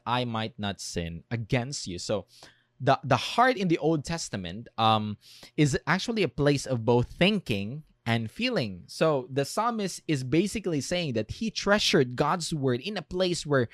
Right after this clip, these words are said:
they can be thought about and felt so that he cannot sin against God. And so may this remind us, brothers and sisters, that the way to kill sin in our lives is to saturate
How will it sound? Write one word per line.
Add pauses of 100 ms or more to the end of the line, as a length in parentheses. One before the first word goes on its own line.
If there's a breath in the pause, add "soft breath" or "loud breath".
(260 loud breath)
they
can
be
thought
about
and
felt (240 loud breath)
so
that
he
cannot
sin (380 soft breath)
against (140)
God. (640 loud breath)
And
so
may
this
remind
us,
brothers
and
sisters,
that
the
way
to
kill
sin
in
our
lives
is
to
saturate